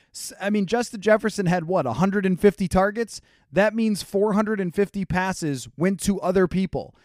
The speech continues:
They threw the ball to C J Ham. They threw the ball to Tyler Conklin.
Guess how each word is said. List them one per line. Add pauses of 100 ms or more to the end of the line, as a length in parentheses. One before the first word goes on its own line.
(240)
They
threw
the
ball
to
C
J
Ham.
They
threw
the
ball
to
Tyler
Conklin.